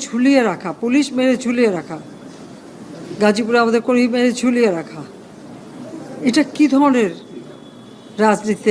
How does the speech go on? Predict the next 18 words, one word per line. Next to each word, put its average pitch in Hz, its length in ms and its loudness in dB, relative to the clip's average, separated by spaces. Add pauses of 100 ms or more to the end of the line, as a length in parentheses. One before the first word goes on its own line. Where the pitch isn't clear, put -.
(100)
আমরা 185 200 0
চাই 175 200 0
না। 156 140 -4 (1700)
যেখানে 254 300 4
দাবি 247 260 2
করেছে 269 360 0 (340)
এক, 254 80 0 (720)
প্রত্যেক 320 360 0
দাবি 277 160 4 (100)
আমরা 240 160 0
মেনে 202 320 -2
নিয়েছি। - 340 -8 (840)
আর 226 120 4 (100)
মামলা 262 240 4
তো 294 120 -2 (100)
তাদের 277 240 4 (100)
না, 190 100 0 (1400)
আমার 285 200 6